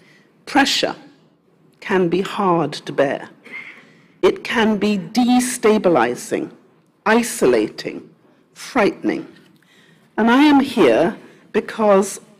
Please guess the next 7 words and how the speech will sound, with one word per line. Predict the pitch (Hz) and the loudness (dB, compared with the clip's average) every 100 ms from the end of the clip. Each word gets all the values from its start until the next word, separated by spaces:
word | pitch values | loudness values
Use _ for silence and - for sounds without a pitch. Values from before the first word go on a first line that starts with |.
| - | -6
I | 208 233 | 0 2
want | 233 226 240 - - - | 2 2 0 -2 -12 -2
every | 208 247 240 233 196 | 0 0 0 0 0
Sri | - 208 | -2 0
Lankan | 175 143 139 - 117 - - _ _ - | 2 2 -2 -6 -10 -10 -16 _ _ -8
to | - | 0
know | 208 165 135 131 160 | 2 2 2 2 2